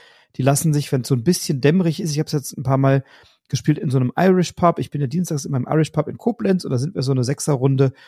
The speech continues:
und da nehme ich immer so kleine Kartenspiele mit oder so kleine Spiele, die wir dann eben mal auf den Tisch bringen. Und da kannst du bestimmte Farben einfach nicht mehr so richtig gut unterscheiden, wenn die in der Mitte liegen. Jetzt wird man sagen, „Jaha, aber da sind ja Symbole drauf.“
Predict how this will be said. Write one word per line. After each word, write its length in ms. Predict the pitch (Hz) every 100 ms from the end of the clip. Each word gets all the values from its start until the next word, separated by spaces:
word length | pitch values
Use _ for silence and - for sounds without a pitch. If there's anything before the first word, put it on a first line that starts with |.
| -
und 80 | 156
da 80 | 143
nehme 160 | 147
ich 80 | 143
immer 120 | 143
so 80 | 123
kleine 280 | 113 117 117
Kartenspiele 540 | - 101 117 - 110
mit 140 | 101 -
oder 140 | 107
so 80 | 104
kleine 320 | - 104 127
Spiele, 260 | - 131 117
die 140 | 120
wir 80 | 117
dann 160 | 110 107
eben 300 | 113 117 - _ _ _
mal 180 | 120 123
auf 160 | 117
den 80 | 101
Tisch 260 | - 190 -
bringen. 360 | 139 143 147 - - _ _
Und 420 | 151 139 135 -
da 80 | 135
kannst 320 | - 160 -
du 80 | 190 -
bestimmte 380 | - - 196 165
Farben 340 | - 127 131
einfach 300 | - 147 143
nicht 200 | 135 156
mehr 80 | 156
so 100 | 127
richtig 320 | 135 - 135
gut 160 | - 170
unterscheiden, 480 | 202 123 123 147 143
wenn 100 | 127
die 60 |
in 40 | 120
der 80 | 120
Mitte 200 | 151 175
liegen. 220 | 202 180
Jetzt 120 | 120
wird 120 | 151
man 100 | 131
sagen, 240 | 117 131 131
„Jaha, 640 | 131 117 92 143 190 143
aber 140 | 104 117
da 60 |
sind 120 | 107 127
ja 60 |
Symbole 460 | 95 92 139 240 185
drauf.“ 480 | 104 98 185 240